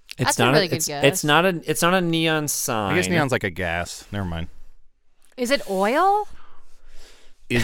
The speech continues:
Speaker 3: it
Speaker 1: It's
Speaker 3: oil?
Speaker 1: It's not. It's not glass, and it's not.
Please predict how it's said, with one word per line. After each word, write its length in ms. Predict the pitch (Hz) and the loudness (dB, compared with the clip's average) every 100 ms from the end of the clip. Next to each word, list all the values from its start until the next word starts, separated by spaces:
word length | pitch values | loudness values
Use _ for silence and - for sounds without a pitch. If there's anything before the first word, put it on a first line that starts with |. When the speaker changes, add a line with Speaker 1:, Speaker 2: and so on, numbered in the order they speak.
| 131 | 2
Speaker 3:
it 60 | 180 | 4
Speaker 1:
It's 120 | 202 | 4
Speaker 3:
oil? 440 | 226 269 392 403 - - | 4 4 2 -2 -8 -8
Speaker 1:
It's 260 | - 165 - | 0 0 2
not. 520 | 175 180 190 185 - - | 2 4 4 4 0 -2
It's 200 | 165 - | -2 2
not 260 | 185 208 147 | 4 4 2
glass, 560 | 151 147 147 151 - | 4 4 4 0 -2
and 160 | - 143 | 0 0
it's 160 | 127 151 | 0 0
not. 320 | 147 147 | 0 0